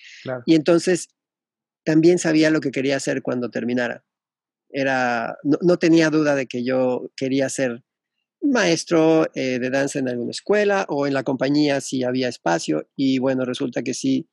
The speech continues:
Speaker 2: que sí se dio
Speaker 1: Tú
Speaker 2: que, que fue un buen momento y, y ya tra-, hice mi transición para,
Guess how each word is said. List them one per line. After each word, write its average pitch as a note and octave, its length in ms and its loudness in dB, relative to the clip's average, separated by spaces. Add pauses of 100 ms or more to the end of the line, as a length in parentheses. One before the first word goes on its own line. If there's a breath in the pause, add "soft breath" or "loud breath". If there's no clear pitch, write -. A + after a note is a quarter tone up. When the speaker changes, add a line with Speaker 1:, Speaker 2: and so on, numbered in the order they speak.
(1080 loud breath)
Speaker 2:
que D3 120 -2
sí D#3 160 -2
se D3+ 100 0
dio D3 200 2
Speaker 1:
Tú B2 40 -2
Speaker 2:
que, C#3 380 -2 (160)
que C#3+ 160 0
fue E3 140 2
un D3+ 100 2
buen D3+ 160 4
momento D#3 680 2
y, B2 680 -4
y C3 160 -6
ya B2+ 260 -2 (180)
tra-, C3+ 160 -4
hice C#3 280 -2
mi C3+ 100 -2
transición C3 500 -4
para, B2+ 320 -4